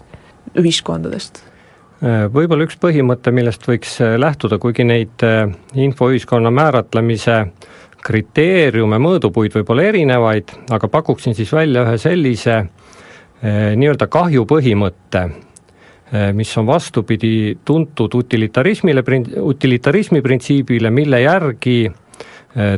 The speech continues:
Speaker 2: tuleks tagada maksimaalselt suur õnn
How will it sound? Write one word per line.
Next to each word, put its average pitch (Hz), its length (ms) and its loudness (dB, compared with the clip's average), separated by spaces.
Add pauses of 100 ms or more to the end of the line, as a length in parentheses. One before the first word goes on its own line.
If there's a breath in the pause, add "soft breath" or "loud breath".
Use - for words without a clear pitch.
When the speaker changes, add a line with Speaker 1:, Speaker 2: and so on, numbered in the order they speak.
Speaker 2:
tuleks 151 480 0
tagada 113 760 2
maksimaalselt 117 800 -2
suur 147 480 0
õnn 123 420 0